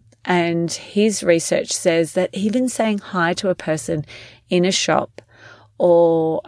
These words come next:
hello to the crossing man, which I know my children love to do, it helps your brain to know that the world makes sense, and it also helps you to realize that you're safe. So those superficial connections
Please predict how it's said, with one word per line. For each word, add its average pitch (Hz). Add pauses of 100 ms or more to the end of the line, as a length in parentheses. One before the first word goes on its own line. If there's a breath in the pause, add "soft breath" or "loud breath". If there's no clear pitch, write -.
(320)
hello 185
to 196
the 180
crossing 170
man, 165
which 180
I 165
know 156
my 160
children 160
love 160
to -
do, 165
it 208
helps -
your 208
brain 175
to -
know 160
that 165
the 170
world 170
makes 185
sense, 175
and 190
it -
also 170
helps -
you 165
to 156
realize 156
that -
you're 156
safe. -
So 170 (200)
those 170
superficial 208
connections 160